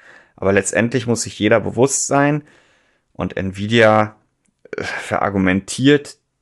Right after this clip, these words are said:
das mit diesem Zusatz Laptop G P U, den ja grundsätzlich erstmal alle mobilen GeForce R T X offiziell tragen und auch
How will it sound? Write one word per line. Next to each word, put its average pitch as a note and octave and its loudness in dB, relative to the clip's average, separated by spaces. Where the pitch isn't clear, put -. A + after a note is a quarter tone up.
das - -2
mit G2+ -4
diesem G2+ -4
Zusatz G2+ 0
Laptop B2 0
G B2 -8
P A#2+ -10
U, A#2+ -6
den G#2 -2
ja G2+ 0
grundsätzlich G#2 -4
erstmal - -6
alle A2 -2
mobilen C3+ -4
GeForce B2 -4
R A#2 -4
T - -14
X - -8
offiziell G#2 -4
tragen B2 -6
und - -4
auch - -4